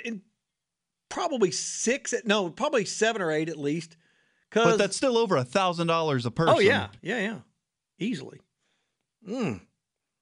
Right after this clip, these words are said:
Speaker 1: So nice to have that kind of money. Phil's a, he's a gambler. He'll take his chances. And, and like they both pointed out in that fireside <laughs> with Phil chat, of course, wagering amongst the tour players is,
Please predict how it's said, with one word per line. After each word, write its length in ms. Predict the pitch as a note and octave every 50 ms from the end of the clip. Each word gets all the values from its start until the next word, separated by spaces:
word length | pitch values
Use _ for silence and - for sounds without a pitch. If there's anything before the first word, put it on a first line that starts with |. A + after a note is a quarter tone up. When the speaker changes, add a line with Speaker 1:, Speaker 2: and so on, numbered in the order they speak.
| _ _ _ _ _ _ _ _ _
Speaker 1:
So 220 | _ - - A#3+ B3
nice 300 | F3 E3 A#3 A3 - -
to 80 | - B2
have 180 | B2 C3 A#2+
that 120 | B2+ C3 -
kind 180 | - C#3 B2
of 60 | B2 A2+
money. 260 | A2+ A2 A2 A2 G2+ _ _ -
Phil's 240 | - A3 E4+ C4+ F3+
a, 140 | C#3+ B2+ - _ _ _ _ _ -
he's 160 | C#4 D#4 D4+
a 40 | E4
gambler. 460 | D#4 C4 B3 A3+ G3 F#3 F#3+ F#3+ F#3+ _ _ _ _ _ _ _ _ _ _ _ _ -
He'll 160 | E3 A3+ A#3+
take 200 | - B3+ C4 G3
his 100 | B3 G#3+
chances. 440 | - - F#3 F3+ F3+ F3 F#3+ G#3+ F3+
And, 120 | G3 G3+ G#3+
and 100 | G3+ G3
like 200 | A3 A3+ G#3+ -
they 140 | A3+ G3 E3
both 340 | C3+ F3 F#3+ G#3+ G3+ G3+
pointed 320 | - - G3 G3+ G3 E3 D3
out 240 | D#3+ F#3+ G3+ F3 E3+
in 140 | F3 D#3 D3+
that 200 | D3+ D#3 - _
fireside 840 | - D#3+ D#3 D#3 D3 C3+ - - - - F#3 F3 D#3+ D3+ C3+ A#2+ -
<laughs> 80 | _ -
with 200 | G3 C#3+ D3 C#3
Phil 440 | - - - - F3+ F3 D3+ C#3 B2+
chat, 360 | - - D3+ C#3+ D#3 - _ _ _ _ _ _ _ _ _ _ _ _ _ _ _ _ -
of 100 | F#3 -
course, 200 | D4+ C#4 F#3 F#3
wagering 540 | G3 A#3+ D4 C4+ F3+ F3+ F3 D#3 B2+ B2+ _ _ _ _ _ _ _ _ _ _ _ -
amongst 320 | - F3+ G3+ G3+ F3 - -
the 60 | D3+
tour 220 | C3 G#3 A#3+ A3 F#3+
players 440 | - D#3 C#3+ C3+ C3+ D3 D3 B2 D3
is, 300 | C#3+ A#2+ G2 - -